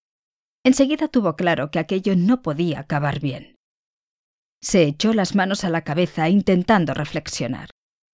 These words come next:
Durante unos largos instantes deambuló de un lado para otro como una fiera enjaulada,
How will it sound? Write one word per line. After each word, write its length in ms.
Durante 300
unos 240
largos 400
instantes 720
deambuló 580
de 80
un 120
lado 200
para 260
otro 320
como 220
una 220
fiera 340
enjaulada, 680